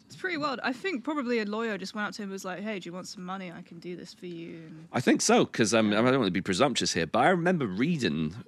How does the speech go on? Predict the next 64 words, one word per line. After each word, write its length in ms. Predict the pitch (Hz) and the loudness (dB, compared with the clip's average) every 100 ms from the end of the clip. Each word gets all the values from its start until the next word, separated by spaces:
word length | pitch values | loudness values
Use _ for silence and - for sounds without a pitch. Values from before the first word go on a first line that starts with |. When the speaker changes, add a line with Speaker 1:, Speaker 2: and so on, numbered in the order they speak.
| _ | _
Speaker 2:
an 160 | 101 101 | 2 4
article 460 | 120 92 - 82 | 4 2 -2 0
where 160 | 82 90 | 2 2
he 320 | - - 160 | 0 -4 -2
was 160 | 139 101 | 2 2
interviewed. 440 | 151 - 65 - | 0 -2 -4 -2
This 200 | - 175 | 0 0
was 120 | 160 | 2
maybe 260 | 127 170 104 | 4 4 4
about 200 | 87 - | 2 0
fifteen 380 | 110 101 90 87 | -2 -2 -4 0
years 260 | 107 92 | 0 0
ago. 220 | 101 - - - | -4 -6 -8 -8
Speaker 1:
Mm. 160 | 240 214 | -6 -2
Speaker 2:
So 100 | 123 | -2
I 20 | |
think 240 | 123 156 | 0 0
he 100 | - | 2
was 140 | 127 117 | 2 4
also 200 | 127 120 | 4 4
on 100 | 104 | 2
the 60 | |
cover 300 | - 110 107 | 2 2 4
of 80 | 90 | 2
a 60 | 78 | 0
Beck 340 | - 135 160 | 2 2 2
album. 420 | - - - - - - | -4 -6 -8 -12 -14 -6
Speaker 1:
No 160 | 311 415 | -6 -4
way. 320 | 508 311 196 | -6 -8 -4
Speaker 2:
And 140 | - 101 | 2 4
I 20 | |
remember 320 | 107 143 135 | 6 6 4
at 80 | 92 | 2
the 40 | |
time 180 | 139 113 | 2 2
thinking 300 | - 120 104 | 2 2 2
of 100 | 87 | 2
him 260 | 107 120 101 | 4 4 4
being 260 | 131 113 95 | 6 4 4
quite 280 | 127 104 | 2 2
proud 320 | - 135 151 101 | 2 4 4 0
of 80 | |
the 60 | 76 | -6
fact 320 | 87 87 - | -4 -4 -6
that 160 | - 92 | -16 -6
he 120 | 104 | -4
was 200 | 92 85 | -2 -4
featured 400 | - 117 - 90 | -2 -2 -2 0
on 100 | 95 | 4
album 300 | 95 127 - | 4 4 -2
covers. 380 | - - - - | -8 -10 -10 -6
Speaker 1:
Didn't 160 | 320 339 | -4 -4
he 60 | |
get 160 | 330 277 | -4 -6
a 60 | 277 | -6
tattoo 420 | 294 294 339 302 | -8 -8 -6 -8
of 160 | 196 | -8
it 100 | 180 | -10
on 140 | 175 185 | -12 -14
his 140 | 185 | -10
arm, 340 | 247 196 170 - | -8 -8 -12 -12
of 140 | 185 | -12
the 160 | 190 185 | -10 -10
Nirvana 520 | 180 180 180 175 | -10 -10 -10 -12